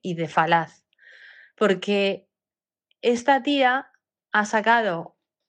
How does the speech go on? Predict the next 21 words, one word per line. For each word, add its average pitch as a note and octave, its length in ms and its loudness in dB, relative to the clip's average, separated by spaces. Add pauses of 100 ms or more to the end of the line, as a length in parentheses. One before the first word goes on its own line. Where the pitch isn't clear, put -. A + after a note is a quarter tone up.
(100)
la F3+ 180 0
fotografía F#3 680 0
de F3 120 0
José E3+ 200 -10
Luis F#3 140 -2
de G3+ 100 2
Roberto, B3 500 0
líder G3 360 0
de F#3 80 -4
España F#3 400 -4
dos F#3+ 160 -6
mil, A#3+ 380 -6
que F#3+ 200 2
es G#3+ 140 -2
acusación F3+ 640 -4
particular G#3 760 -2
que F#3+ 60 -6
representa F3 580 -6
a F3 40 0
la F3+ 100 0
menor, G#3 360 -6